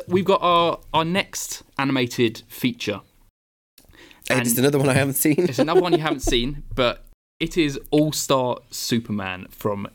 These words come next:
Speaker 1: twenty eleven.
Speaker 2: Twenty eleven?
Speaker 1: Twenty eleven. So it's a bit of a gap between
Speaker 2: Okay,
Speaker 1: these two anime
Speaker 2: but
Speaker 1: films.
Speaker 2: that's, that's, yeah, two thousand eleven.
Speaker 1: Mm-hmm.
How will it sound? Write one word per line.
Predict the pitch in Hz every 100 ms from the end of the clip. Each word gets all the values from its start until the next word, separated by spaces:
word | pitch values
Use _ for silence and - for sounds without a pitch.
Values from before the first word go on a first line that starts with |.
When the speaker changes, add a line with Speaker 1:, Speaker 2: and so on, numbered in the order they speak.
| -
Speaker 1:
twenty | - 120 117 117 -
eleven. | 101 101 113 117
Speaker 2:
Twenty | - 156 175
eleven? | 185 196 196 123
Speaker 1:
Twenty | 98 104 110
eleven. | 110 104
So | 110 101
it's | 117
a |
bit | 139
of | 135
a | 127
gap | 135 107 - - _ _ _ _ _ _ _
between | - 151
Speaker 2:
Okay, | 117 117
Speaker 1:
these | 165
two | 175
anime | 110 110
Speaker 2:
but | -
Speaker 1:
films. | - 156 - - _ _ _ _ _ _ _ _ _ _ _ _
Speaker 2:
that's, | - -
that's, | -
yeah, | 202 233 - _ _ _ _
two | - 220
thousand | 196 - 180
eleven. | 185 139 101
Speaker 1:
Mm-hmm. | 110 113